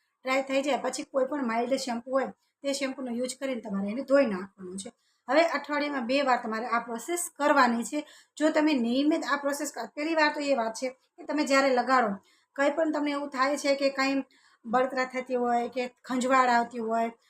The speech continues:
તો ફ્રેન્ડ્સ, આ વસ્તુ ન એપ્લાય કરતા. બાકી કંઈ ન થતું હોય, તો તમે આ વસ્તુને નિયમિતપણે પણ લગાડી શકો છો. અઠવાડિયામાં બે વાર ફરજિયાત લગાડ્યું, જેનાથી લાંબે ગાળે ફ્રેન્ડ તમે તમારી જાતે નિરીક્ષણ કરશો કે વાળ છે ને નેચરલી કાળા થઈ જાય છે. એટલે કે જે લોકોને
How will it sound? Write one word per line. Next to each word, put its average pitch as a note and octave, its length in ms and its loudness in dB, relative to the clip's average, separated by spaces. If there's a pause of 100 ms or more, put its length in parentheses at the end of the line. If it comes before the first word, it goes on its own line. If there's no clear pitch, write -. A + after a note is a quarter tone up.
(280)
તો D#4+ 80 0
ફ્રેન્ડ્સ, D#4 300 0
આ B3 100 4
વસ્તુ B3+ 260 -2
ન A3+ 260 -4
એપ્લાય G3+ 220 -4
કરતા. A3+ 280 -8
બાકી B3+ 240 -2
કંઈ C#4 260 -4
ન C#4+ 140 -4
થતું C#4+ 220 -8
હોય, A#3+ 100 -2
તો B3+ 100 -6
તમે C4+ 220 -2
આ B3+ 180 2
વસ્તુને C4 320 -4
નિયમિતપણે B3 880 -4
પણ B3 180 -8
લગાડી G#3+ 300 -4
શકો A3+ 300 -12
છો. C4+ 120 -4
અઠવાડિયામાં C4 400 -4
બે C4 120 -4
વાર B3 180 -6 (400)
ફરજિયાત B3+ 440 2
લગાડ્યું, A3+ 380 -2
જેનાથી C#4 320 -2
લાંબે C4 340 0
ગાળે C#4 260 -2
ફ્રેન્ડ D4 260 -10 (320)
તમે C#4+ 140 -4
તમારી C#4 260 -2
જાતે G3 340 -4
નિરીક્ષણ A#3+ 400 -6
કરશો A#3 300 -8
કે - 400 -8
વાળ G#3+ 260 4
છે C#4+ 120 -6
ને C#4+ 80 -6
નેચરલી B3 540 -4
કાળા G#3 340 -4
થઈ G3+ 180 -6
જાય F#3 260 -8
છે. G#3 160 -16 (260)
એટલે D4 180 -4
કે D#4+ 100 -2
જે C4+ 240 2
લોકોને D4+ 500 0